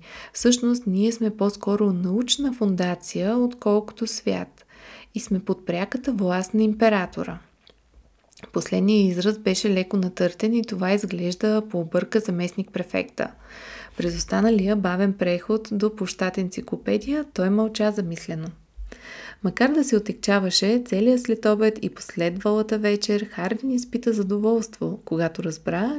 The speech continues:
че Пирен и Хаут Родрик, които се запознаха, уверявайки се взаимно на висок глас в, а, уважение и почет, доста повече ненавиждат съвместното си пребиваване.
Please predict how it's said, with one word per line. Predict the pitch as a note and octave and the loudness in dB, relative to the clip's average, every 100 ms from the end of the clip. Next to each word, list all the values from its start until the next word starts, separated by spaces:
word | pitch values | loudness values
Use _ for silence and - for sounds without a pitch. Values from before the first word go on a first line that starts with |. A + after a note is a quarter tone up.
| C4+ | -6
че | - G#3 A#3+ B3 | -2 2 2 2
Пирен | F#3 F#3 G3 | 0 0 0
и | |
Хаут | G3 - F3+ F3+ | 0 -2 -4 -4
Родрик, | F3+ E3 D#3+ F#3+ C4 - - - - - | -2 -2 0 2 0 -2 -16 -16 -16 -10
които | - G3 - | 0 0 0
се | - F#3 | -4 -2
запознаха, | F3 - E3+ F3+ F#3+ F#3+ F3 G3+ | -4 -6 -2 2 2 0 0 0
уверявайки | G#3+ E3+ E3 F3+ F#3+ F3+ | 0 0 2 2 2 -2
се | - F3+ | -4 -4
взаимно | D#3+ E3+ F3+ F#3 | -2 0 2 2
на | E3+ D#3+ | 0 -4
висок | D#3 - A#3 | -4 0 2
глас | B3 B3 A3 A3 | 4 6 4 0
в, | F#3 E3+ F3 - | -2 -4 -4 -4
а, | E3+ | -2
уважение | E3 D#3 D#3+ D#3+ E3+ D#3+ | -2 -2 0 2 2 0
и | D#3 | -2
почет, | E3+ G3+ G#3+ D4 C#4+ - - - - - | 2 2 2 -4 -4 -16 -16 -16 -14 -2
доста | F#3 A#3+ C4+ B3+ | 4 4 4 2
повече | G3+ G#3+ G#3+ A3+ | 4 4 4 2
ненавиждат | G3 F3+ E3 E3 G3 B3 A#3+ | 2 2 0 -2 2 2 2
съвместното | - E3+ D#3+ F3 G#3+ G#3 | -2 -2 0 -2 0 -2
си | - - | -4 -6
пребиваване. | G#3+ G3 F3+ F3 E3 F#3+ D#3+ F#3+ | -4 -2 -2 0 0 0 -4 -6